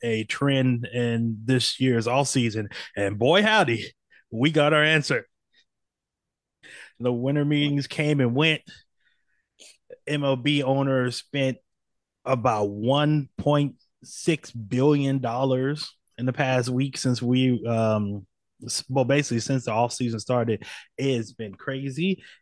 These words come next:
It has been a joy to watch. And honestly, I, I'm really excited to talk about this because, uh, a lot of teams have really remade their, um,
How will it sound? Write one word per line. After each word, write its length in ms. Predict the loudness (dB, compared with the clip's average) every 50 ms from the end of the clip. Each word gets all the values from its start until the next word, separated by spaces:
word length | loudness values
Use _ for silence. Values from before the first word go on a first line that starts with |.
| _ _ -2
It 160 | 0 0 2
has 260 | 2 2 0 0 0
been 180 | 0 -2 0 0
a 100 | 0 0
joy 320 | 0 2 2 4 4 2 2
to 100 | 2 0
watch. 640 | 0 2 2 2 2 2 0 -2 -4 -8 -8 -8 -12 _ _ _ -20 -20 _ _ _ _ _ _ _ -16
And 720 | -10 -6 -4 -2 -2 -2 -2 -2 -2 -2 -4 -6 -8 -10 -12 _ _ _ _ _ _ _ _ _ _ _ _ _ _ -2
honestly, 360 | 0 2 2 2 2 2 2
I, 140 | 2 2 0 0 -4 -6 -2
I'm 320 | -2 0 0 0 0 0
really 220 | 2 2 2 2
excited 360 | -2 -4 -4 -2 -2 -2 -2 -2
to 60 | -2
talk 160 | 0 0 0
about 220 | 0 -2 -4 -4 -6
this 160 | -10 -10 -10
because, 380 | -10 -12 -8 -6 -6 -6 -6 -8 -12 -12 -10
uh, 240 | -8 -8 -8 -8 -10 -16 -18 -10 -4
a 60 | -2 0
lot 260 | 2 2 2 2 0
of 60 | 0
teams 500 | -2 -2 -2 -2 -2 -4 -8 -10 -14 -18 _ -20 -20 -20 -20 -20 _ -6
have 240 | -2 -2 -2 -2 -2
really 480 | 0 0 2 2 2 2 0 0 -2 -2
remade 640 | 0 0 0 0 0 2 2 2 2 2 0 0 -2
their, 280 | -4 -2 0 0 0
um, 380 | 0 0 -2 -2 -4 -6 -10